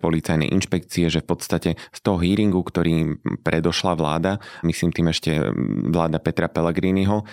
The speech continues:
dala do zákona, tak aby teda bolo nejaké verejné vypočúvanie kandidátov a celý ten proces schvaľovania bol trošku komplikovanejší, tak v podstate z tohto sa stala len formalita, je tam akési formálne vypočutie, taký hearing, ktorý viac menej, a, nejakým spôsobom nemení to, že minister si priamo vyberá daných funkcionárov.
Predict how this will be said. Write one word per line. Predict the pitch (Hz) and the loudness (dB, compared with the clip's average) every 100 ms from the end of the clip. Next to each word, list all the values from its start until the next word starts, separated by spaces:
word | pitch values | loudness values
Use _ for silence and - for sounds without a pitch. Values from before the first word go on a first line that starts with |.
| - - | -6 0
dala | 95 90 78 | 2 2 2
do | 82 | 2
zákona, | 101 110 120 107 | 2 0 0 0
tak | 104 82 | 0 -2
aby | 78 78 - | -2 -2 -2
teda | 78 76 | 0 0
bolo | 78 | 0
nejaké | 78 73 - 71 | 0 0 -2 -2
verejné | 82 90 82 | 0 2 0
vypočúvanie | 80 - - 85 80 78 | -2 -4 -2 0 0 0
kandidátov | - 80 78 80 80 82 80 | 0 0 2 0 0 -2 -2
a | |
celý | - 87 82 | -2 -2 0
ten | - 78 | 0 -2
proces | 82 - 82 | -2 -2 -4
schvaľovania | - 82 85 80 82 | -2 -2 0 0 0
bol | 78 82 | 0 0
trošku | 82 87 - 78 | 0 -2 -4 -2
komplikovanejší, | 82 - 104 107 101 98 95 - 101 - - - - | -2 0 0 0 0 0 0 0 -2 -4 -14 -16 -6
tak | 87 - | -4 -4
v | |
podstate | 95 - - 90 | -2 -2 0 -2
z | |
tohto | - 98 - 92 | 0 -2 -2 -2
sa | 85 | -2
stala | - 90 85 82 | 0 0 0 0
len | 73 | -2
formalita, | 101 101 95 85 - 85 | 0 0 0 0 -2 -2
je | |
tam | 82 | -2
akési | 80 - 80 - 78 - - | -2 -2 -4 -4 -6 -8 -6
formálne | 120 120 104 87 76 | 0 2 2 0 0
vypočutie, | 85 107 98 95 - 87 | -2 -2 -2 -4 -2 -2
taký | 80 - | -2 -4
hearing, | - 87 92 87 | 0 2 2 0
ktorý | - - 90 85 | -4 -4 -2 0
viac | 82 82 | 0 2
menej, | 85 80 80 - - - | 2 2 0 -6 -14 -4
a, | 82 80 | -2 0
nejakým | 95 85 - | 0 0 -2
spôsobom | 82 90 - 82 80 | -2 -2 0 0 2
nemení | 80 85 80 73 | 2 2 0 0
to, | 82 | 0
že | 78 | 2
minister | 80 82 - - | 2 0 -2 -4
si | - | -4
priamo | - 85 82 | -2 0 2
vyberá | 76 76 80 78 | 0 0 0 0
daných | 78 78 76 | 0 0 -2
funkcionárov. | 73 69 - 76 73 78 | -4 -6 -2 0 0 0